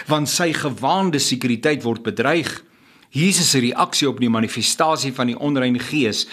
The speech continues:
is betekenisvol. Daar vind nie be-, gesprekke plaas nie. Daar's nie sprake van onderhandeling nie.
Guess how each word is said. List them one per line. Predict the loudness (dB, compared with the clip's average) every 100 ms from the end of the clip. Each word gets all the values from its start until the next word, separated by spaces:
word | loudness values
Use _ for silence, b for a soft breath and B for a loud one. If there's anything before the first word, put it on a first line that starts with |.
| B B
is | 0 0 0
betekenisvol. | -2 0 0 2 2 2 0 0 -4 B B B B
Daar | 0 2 0
vind | -2 0
nie | 0
be-, | 0 -4 -14 -10 -4
gesprekke | 0 0 0 0 -2 -4
plaas | 0 0 0 -2
nie. | -2 -4 -8 B B B B
Daar's | 0 2
nie | 2
sprake | 0 2 2 2 0
van | 0 -4 -2
onderhandeling | 0 0 2 2 2 2 2 2
nie. | 2 -2 -10